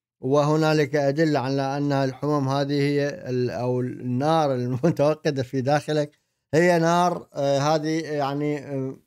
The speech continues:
مكتسبة وليست حقيقية"، وتتفلسف بالموضوع وتثبت له بالدليل الدامغ أنها، آه، هكذا.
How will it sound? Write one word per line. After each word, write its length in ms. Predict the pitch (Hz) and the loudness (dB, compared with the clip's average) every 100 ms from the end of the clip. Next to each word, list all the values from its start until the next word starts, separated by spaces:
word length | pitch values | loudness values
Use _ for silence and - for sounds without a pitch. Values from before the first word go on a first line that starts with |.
| _ | _
مكتسبة 840 | - 147 - 165 - 151 143 160 - _ _ | -10 -10 -6 -6 -4 -4 -2 -4 -6 _ _
وليست 560 | 127 147 151 160 151 147 | -2 0 2 2 0 -6
حقيقية"، 600 | 143 143 147 160 175 175 - - | -10 -12 -8 -2 -2 -2 -6 -14
وتتفلسف 580 | 131 160 - 175 - 131 | -8 -6 -2 -2 -2 -6
بالموضوع 800 | 156 156 156 151 156 180 180 - _ | -4 -2 0 0 2 0 -2 -10 _
وتثبت 600 | 143 143 165 143 185 190 | -2 0 -2 -2 -4 0
له 80 | 160 | -2
بالدليل 540 | 160 156 156 160 165 | -2 0 0 2 2
الدامغ 600 | 151 135 151 156 151 - 143 | 0 2 2 2 0 -2 -4
أنها، 520 | 143 127 135 135 - _ _ - | -2 -2 -2 -4 -8 _ _ 0
آه، 140 | 139 | 2
هكذا. 560 | 131 147 - 120 95 | 4 2 0 -4 -6